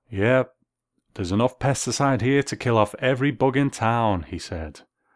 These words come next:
"I'd say he lost it for sure. Drugs, maybe?" The female officer walked over to the crawl space entrance.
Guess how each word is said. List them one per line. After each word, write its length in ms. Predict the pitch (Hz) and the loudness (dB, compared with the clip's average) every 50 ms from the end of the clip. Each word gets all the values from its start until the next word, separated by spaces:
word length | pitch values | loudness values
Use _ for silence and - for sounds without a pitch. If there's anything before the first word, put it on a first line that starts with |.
| _ _ _ _ | _ _ _ _
"I'd 260 | - 98 95 113 113 - | -4 0 0 0 0 0
say 180 | - 120 113 | 0 0 2
he 100 | 107 107 | 2 4
lost 340 | 101 104 110 110 - - - | 4 2 2 0 -2 -6 -8
it 80 | 107 - | -8 -6
for 160 | - - 104 | -4 -6 -6
sure. 520 | - - - - 98 90 85 80 78 76 - _ _ _ _ _ _ - | -6 -6 -6 -4 -4 -4 -4 -6 -8 -12 -16 _ _ _ _ _ _ -10
Drugs, 320 | - 127 143 143 - - | -4 -2 -2 -2 -2 0
maybe?" 500 | 143 143 143 147 135 151 180 190 165 147 _ _ _ _ _ _ _ _ _ _ _ _ _ _ _ _ _ _ _ _ | 0 0 0 0 -2 -2 -2 -2 -2 -4 _ _ _ _ _ _ _ _ _ _ _ _ _ _ _ _ _ _ _ _
The 100 | - - | -20 -16
female 440 | - - 101 95 92 92 90 90 90 | -6 -2 0 0 2 2 2 2 2
officer 300 | 92 - - - - 92 | 0 -2 -4 -8 -8 -4
walked 340 | 85 92 95 90 80 - | -2 -2 -2 -2 -2 -2
over 240 | 104 101 98 92 87 | -2 0 0 -2 -2
to 140 | 85 - - | -6 -10 -10
the 100 | 85 87 | -12 -10
crawl 300 | - - - 101 98 92 | -10 -6 -4 -2 -2 -2
space 340 | 87 - - 98 90 85 - | -4 -6 -6 -6 -6 -6 -6
entrance. 720 | - 104 110 101 92 - - 95 85 76 73 - - - | -4 -2 -2 -2 -2 -4 -6 -6 -6 -6 -8 -14 -18 -18